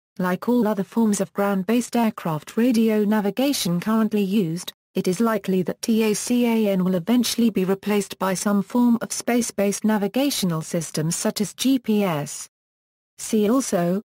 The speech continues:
Battle of Lima Site eighty-five, distance measuring equipment, V H F omnidirectional range,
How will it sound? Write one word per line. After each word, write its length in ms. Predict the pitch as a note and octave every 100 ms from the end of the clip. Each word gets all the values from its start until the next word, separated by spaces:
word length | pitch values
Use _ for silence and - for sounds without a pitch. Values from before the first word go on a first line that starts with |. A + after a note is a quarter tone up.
| _ -
Battle 340 | A#3+ - G#3
of 120 | G#3
Lima 420 | G#3 A#3+ A#3+ F3+ F3
Site 400 | - C4 B3 A3
eighty-five, 800 | A3+ - F3+ - C#4+ F3+ E3+ - _ _
distance 440 | A#3 - E3+ C3
measuring 520 | A3 A#3+ A#3 A3 G3 F#3+
equipment, 760 | - E3 - C#3+ C#3+ - - _ _ -
V 220 | A3+ A3
H 260 | F#3 -
F 240 | G#3 G3 -
omnidirectional 1000 | - G#3 G#3 G3 G#3 G#3+ A3+ - G#3 F#3+ G3
range, 560 | G3+ E3 D3+ C#3+ -